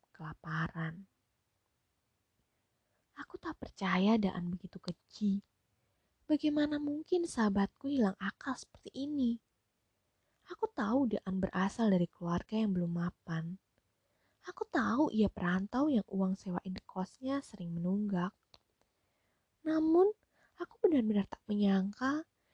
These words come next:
jika ia harus mengorbankan nilai persahabatan. Keadaan benar-benar berbalik.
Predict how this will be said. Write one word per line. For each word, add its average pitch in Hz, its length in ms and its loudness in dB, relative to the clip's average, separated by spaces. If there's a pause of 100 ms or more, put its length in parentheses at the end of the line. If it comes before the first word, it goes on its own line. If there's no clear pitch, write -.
(180)
jika - 280 2
ia 349 240 6
harus 294 320 0
mengorbankan 254 800 -2
nilai 190 240 2
persahabatan. 185 1200 -4 (1300)
Keadaan 202 680 -2 (100)
benar-benar 180 720 0
berbalik. 185 640 -2